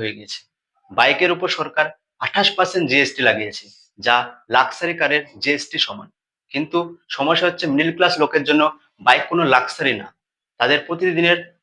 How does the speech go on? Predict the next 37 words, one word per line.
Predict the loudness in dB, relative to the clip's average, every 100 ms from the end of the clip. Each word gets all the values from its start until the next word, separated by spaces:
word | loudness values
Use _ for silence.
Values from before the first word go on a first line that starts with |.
| _
দরকারি | 2 4 2
জিনিস। | 0 -2 -4 -8 -10 _ _ _ -2
দু |
হাজার | 0 2 2 2
তেরো | 0 0
থেকে | -4 -4
চোদ্দতে | -6 -6 -2 -2 -2 -6 _
কোনো | 0 2 2
ব্যক্তি | 0 -2 -14 -18 _ _ 0
পাঁচ | 0 2
লাখ | -2 0
টাকা | 2
ইনকাম | 2 2 0 2
করে | 0 0 -2
যেভাবে | -2 -4 -6
জীবনযাপন | -4 -2 0 0
করছিল, | -2 -2 -4 -6 -12 _ _ _
দু | 0
হাজার | 0 0 0
চব্বিশ | 4 4 4
পঁচিশে | 4 4 4 2 0 _ 0
সেই | 4 4
জীবনযাপন | 4 4 4 4 4
করতে | 2 2 0
তাকে | 0 0 -2 _ _
নয় | 4 6
লাখ | 6 2
টাকা | 0 0
ইনকাম | 0 -6
করতে | -6 -10 -10
হবে। | -12 -12 -20 _ _ _ _
পাঁচ | 0 2
বছরের | 0 0 2 2
মধ্যে | 2 2 0 -2 _ 0
পাঁচ | 0 0
দশমিক | -4 -4 -2
সাত | -2